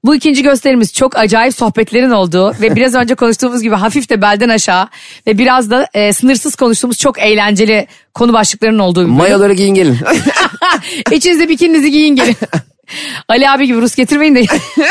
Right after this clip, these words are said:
Speaker 1: <laughs> Hayır, Ruslara saygım sonsuz. Birini aldatıyorsanız.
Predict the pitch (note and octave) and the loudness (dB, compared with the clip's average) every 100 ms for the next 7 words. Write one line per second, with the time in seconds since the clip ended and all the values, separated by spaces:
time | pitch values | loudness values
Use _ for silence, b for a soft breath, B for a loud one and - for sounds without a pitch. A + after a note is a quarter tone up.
0 | G4 D#4+ _ _ _ _ _ - F#3+ F3 | -2 -4 _ _ _ _ _ -4 -2 -2
1 | - F3 G3+ G3+ G3 F#3 G3 F#3+ G3 F3+ | -2 -2 0 0 0 0 0 0 -2 -2
2 | - - - F#3 G3 F#3 F#3+ G3+ - C3 | -6 -10 -8 -2 0 -2 -2 -2 -4 -6
3 | C3+ | -10